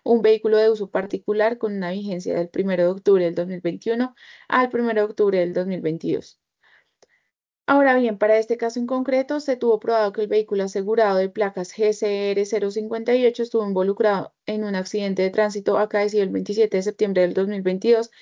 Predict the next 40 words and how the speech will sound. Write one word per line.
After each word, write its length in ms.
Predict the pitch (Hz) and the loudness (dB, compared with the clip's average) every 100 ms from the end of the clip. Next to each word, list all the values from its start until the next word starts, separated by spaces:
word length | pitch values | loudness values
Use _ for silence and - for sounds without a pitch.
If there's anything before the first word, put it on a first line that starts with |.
| - _ | -20 _
en 120 | 240 | 0
la 100 | 233 | 4
vigencia 360 | 240 240 220 214 | 4 2 0 -2
de 60 | 196 | -2
la 160 | 196 | -2
póliza 320 | - 196 190 | -4 -6 -4
objeto 300 | 180 196 196 | -8 -8 -4
de 80 | 175 | -4
litigio. 360 | 180 180 175 _ _ _ _ _ _ _ _ _ _ _ _ _ _ | -4 -8 -10 _ _ _ _ _ _ _ _ _ _ _ _ _ _
Sin 200 | - 254 | -2 2
embargo, 400 | 254 247 254 240 | 4 4 2 2
de 60 | 233 | 0
acuerdo 280 | 240 226 214 | 0 0 0
con 140 | 208 | -2
lo 60 | 208 | -4
excepcionado 460 | 214 - 220 202 | -6 -6 -4 -4
por 100 | 190 | -2
la 80 | 190 | -2
aseguradora 640 | 190 208 208 208 196 185 - | -2 0 2 2 0 -2 -4
en 140 | 202 | -4
el 100 | 196 | -2
escrito 340 | 196 202 196 175 | -2 -4 -4 -4
de 40 | |
contestación 560 | 185 190 190 208 208 190 | -4 -4 -2 -2 -2 0
de 100 | 185 | 0
la 100 | 196 | 0
demanda, 400 | 226 220 220 - - - - | -2 -2 -4 -8 -18 -20 -4
el 180 | 240 233 | 0 4
vehículo 380 | 226 220 208 | 4 4 0
asegurado, 460 | 208 220 220 220 180 | 0 -2 0 2 2
de 80 | 185 | -2
acuerdo 340 | 185 190 185 | -2 -6 -6
con 140 | 196 196 | -6 -6
las 120 | 190 | -6
declaraciones 680 | 208 214 208 220 226 190 180 | -4 -2 0 -2 -4 -4 -6
de 80 | |
quien 320 | 185 - 196 196 | -8 -8 -8 -6
conducía 560 | 196 196 202 196 - - | -4 -4 0 0 0 -2
el 180 | 202 | 0
vehículo, 520 | 208 240 240 220 220 | 4 2 4 0 0